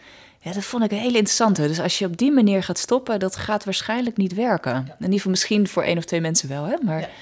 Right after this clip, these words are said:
Speaker 1: ja, interessant.
Speaker 2: Ja, omdat het zo'n stem is die uit die innerlijke criticus komt. En als je maar heel veel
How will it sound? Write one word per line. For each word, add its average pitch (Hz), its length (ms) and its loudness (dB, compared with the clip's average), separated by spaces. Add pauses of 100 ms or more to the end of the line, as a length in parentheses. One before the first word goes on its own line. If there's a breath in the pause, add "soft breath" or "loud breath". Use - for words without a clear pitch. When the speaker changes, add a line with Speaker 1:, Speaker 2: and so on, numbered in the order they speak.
(400 loud breath)
Speaker 1:
ja, 202 280 -4
interessant. - 720 0 (640)
Speaker 2:
Ja, 156 220 -4
omdat 202 220 0
het - 120 -4
zo'n 190 120 2
stem 202 280 2
is 185 100 0
die - 180 -2
uit 190 160 0
die - 100 -4
innerlijke 180 300 -2
criticus - 440 -8
komt. 147 260 -4
En 151 100 -6
als 175 200 -6
je 185 80 -4
maar 185 160 0
heel 202 240 6
veel 180 360 0